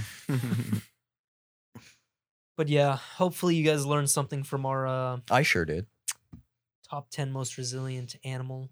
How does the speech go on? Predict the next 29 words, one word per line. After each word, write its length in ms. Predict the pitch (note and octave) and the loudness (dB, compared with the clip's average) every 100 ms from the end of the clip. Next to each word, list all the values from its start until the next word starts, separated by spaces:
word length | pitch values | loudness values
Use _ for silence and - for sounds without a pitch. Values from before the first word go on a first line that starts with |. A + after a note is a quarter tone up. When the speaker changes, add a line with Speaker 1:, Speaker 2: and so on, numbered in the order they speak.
| G#2 | -6
Speaker 1:
Mm-hmm. 200 | A2+ A#2+ | -2 0
Speaker 2:
episode. 480 | A#2 C#3 C3 C#3 - _ _ _ | 0 -2 -4 -8 -14 _ _ _
Speaker 1:
The 80 | A2 | -8
best, 680 | G2 C3 A2 - - - - - | -2 0 0 -2 -6 -8 -16 -10
the 80 | G2 | -8
best 580 | F2 G2+ F#2 - - - - - | -2 0 0 -4 -8 -12 -12 -4
in 60 | |
Speaker 2:
I 60 | G#2 | -2
Speaker 1:
the 60 | - | 0
Speaker 2:
think, 240 | E3+ D#3+ | 0 0
Speaker 1:
game. 120 | - - - | -4 -12 -6
Speaker 2:
I 80 | C3+ | -2
think 160 | E3+ | 0
it's 140 | C#3 C3 | 0 2
very 220 | C#3 C#3 | 4 4
valuable 420 | B2 B2+ B2 B2 | 2 0 6 6
to 160 | A#2 B2 | 6 0
look 160 | A#2+ | -4
into 180 | A#2+ A#2 | -4 -6
nature 340 | A2+ A#2 - | -6 -8 -8
and 160 | A#2+ A2+ | -8 -8
to 60 | A2+ | -6
learn 360 | A#2 A2+ A2+ A2+ | -6 -6 -8 -8
certain 300 | - A#2+ A2+ | -8 -8 -8
things, 400 | A#2+ A2+ A2+ A#2 | -8 -6 -6 -2
even 160 | E3+ | -2
to 140 | D3+ D#3 | -2 -4
just 220 | C#3+ C#3 | -2 2
observe. 640 | C#3 C3 B2 B2 B2+ B2 | 2 2 2 2 0 -2